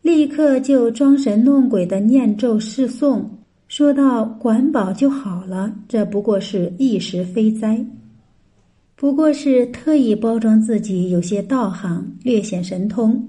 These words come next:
提升贾母的信任度。马道婆当然知道贾母非常疼爱宝玉，于是呢，她又借经典佛法的厉害，描摹出贵族子弟容易招促狭鬼，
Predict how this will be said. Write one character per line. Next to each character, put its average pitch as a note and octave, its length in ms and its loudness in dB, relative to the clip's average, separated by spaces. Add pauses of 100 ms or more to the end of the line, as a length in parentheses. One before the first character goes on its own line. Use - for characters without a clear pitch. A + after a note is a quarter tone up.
提 G#3 180 -4
升 G3 240 -4
贾 F3+ 240 -6
母 G3 140 -6
的 F3+ 120 -8
信 F#3+ 240 -4
任 F#3 160 -2
度。 G3+ 320 -2 (600)
马 B3 180 0
道 C#4+ 160 0
婆 G#3+ 340 0
当 A#3+ 220 -2
然 G3 180 -2
知 F#3 140 -4
道 F#3 180 -4
贾 F3+ 300 -6
母 G#3 240 4
非 B3 320 -2
常 F3+ 240 -6
疼 F3+ 180 -10
爱 G3 160 -6
宝 F3 220 -6
玉， F3+ 340 -6 (380)
于 B3 160 2
是 C#4 160 2
呢， A#3+ 340 -2
她 B3 160 -4
又 A3+ 160 2
借 G#3 320 0
经 A#3+ 220 -4
典 F#3+ 200 -2
佛 F#3 260 -4
法 G#3 160 -4
的 E3+ 140 -6
厉 G#3 220 0
害， F3+ 320 -4 (500)
描 A3+ 200 0
摹 A3 200 2
出 C4 380 0
贵 C#4 260 0
族 A3 220 -2
子 F3 360 -12
弟 F#3+ 480 -2
容 G3 220 -2
易 G#3 260 2
招 G#3 380 -4
促 - 260 -8
狭 F#3 280 -6
鬼， F#3+ 440 -10